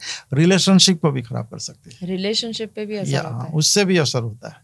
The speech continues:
Speaker 2: अच्छा, हम्म, ओके। So, I think वास्तु का पहला ही नियम ये होगा कि घर में जो कोई भी ऐसी चीज़ें, क्लटर है basically, उसे हटा दे।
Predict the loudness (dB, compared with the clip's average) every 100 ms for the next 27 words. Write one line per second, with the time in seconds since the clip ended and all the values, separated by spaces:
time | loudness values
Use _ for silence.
0 | _ -16 -8 -8 -8 -14 -16 -16 -16 -16
1 | -20 -20 _ -14 -8 -10 -10 -16 -8 -2
2 | 0 0 0 -2 -4 -4 -2 0 2 2
3 | 0 0 -2 0 0 2 0 0 0 0
4 | 0 -2 -2 -2 -2 -4 -4 -2 0 0
5 | -2 -2 -4 -12 -20 -20 -2 0 2 2
6 | 2 2 0 -2 -2 -2 -2 -2 -2 2
7 | 0 2 -2 -2 -4 -6 -6 -4 -4 -2
8 | -2 -2 0 -2 -2 -12